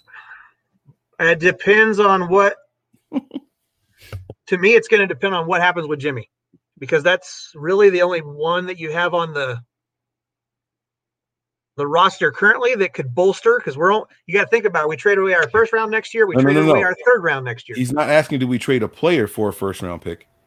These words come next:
Speaker 1: Yeah, how do we
Speaker 2: He
Speaker 1: trade up? If you only have a second round pick, you're gonna have to put it with something else to move back into the first round. So you're gonna have to use either the capital you get from Jimmy or find another way to get more draft capital to packages up to move forward. So that's either a player,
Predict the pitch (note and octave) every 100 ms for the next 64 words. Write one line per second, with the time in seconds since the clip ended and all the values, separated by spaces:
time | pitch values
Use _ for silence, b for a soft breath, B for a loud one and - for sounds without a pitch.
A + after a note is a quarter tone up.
0 | _ _ _ _ A#4 - A#3 A#3+ B3 -
1 | A#3+ A#3+ A#3+ D#3 G3 B3 A#3+ G#3 - A#3+
2 | G#3+ G#3 F3+ C4+ A#3+ F3 G3+ G3 D#3 B2
3 | A#3 G#3+ F3 A3 G3+ F#3 G#3+ G#3+ E3+ F3+
4 | D#3+ D#3 F#3+ G3 E3+ D3 F#3+ F3 - F#3
5 | E3 A#2 D#3+ E3 F3+ F3+ F3 F#3 F3 D#3+
6 | D3 C3+ G#3 G#3 G#3 G3+ F#3+ F#3 F#3+ D3
7 | C#3 A#3+ D3+ - _ b b b b -
8 | E3+ E3 - F#3+ F3+ E3+ F3 D3+ F#3+ F#3
9 | D#3+ C#3 F3 F#3+ F3 D3 D#3+ D#3 - E3
10 | D#3+ D#3+ C3+ F3+ E3+ D3+ C#3 C#3+ F3 -
11 | D3+ D3+ F3 D#3+ A#2+ - C#3+ D3+ C3 D#3
12 | D3+ C3+ B2 G#3+ G#3+ G#3+ G#3+